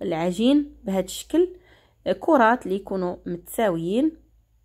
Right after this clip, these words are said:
انتم البنات، آه، الا بغيتوهم يجيوكم نفس الحجم وخفتوا ان تجيكم وحده كبيره وحده صغيره، يعني ما كانش عندكم داك التوازن باش يجيكم داكشي مقاد، حاولوا انكم تعبروهم. انا خدمت هنا البنات غير عيني ميزاني، حاولوا انكم تدخلوا هكا العجينه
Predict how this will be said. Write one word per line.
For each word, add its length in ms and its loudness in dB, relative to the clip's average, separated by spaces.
انتم 340 2
البنات، 380 2
آه، 320 2
الا 380 -2
بغيتوهم 400 2
يجيوكم 360 0
نفس 160 -4
الحجم 320 -4
وخفتوا 320 -6
ان 300 0
تجيكم 240 -8
وحده 200 -6
كبيره 280 -2
وحده 200 -4
صغيره، 460 0
يعني 180 2
ما 60 0
كانش 260 0
عندكم 260 -2
داك 120 -4
التوازن 480 0
باش 200 -8
يجيكم 380 -4
داكشي 280 -6
مقاد، 320 0
حاولوا 420 4
انكم 340 0
تعبروهم. 520 2
انا 120 2
خدمت 420 -2
هنا 120 -2
البنات 280 -2
غير 120 0
عيني 280 2
ميزاني، 520 2
حاولوا 360 0
انكم 300 -6
تدخلوا 340 -8
هكا 320 -2
العجينه 500 0